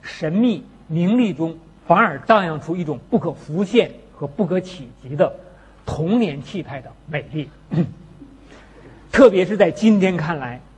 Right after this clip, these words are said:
这一特色更为明白。你们看那个兽面大月，尽管在有意识地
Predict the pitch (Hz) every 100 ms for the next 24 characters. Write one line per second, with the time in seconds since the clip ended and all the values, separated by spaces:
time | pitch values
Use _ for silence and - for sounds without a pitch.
0 | - 214 196 196 214 190 170 277 202 147
1 | 127 127 170 120 113 - - - - -
2 | 160 180 180 233 208 196 160 156 - -
3 | 254 170 185 156 131 - 131 165 175 -
4 | - - - - 214 269 196 165 202 165
5 | 156 147 240 277 208 170 143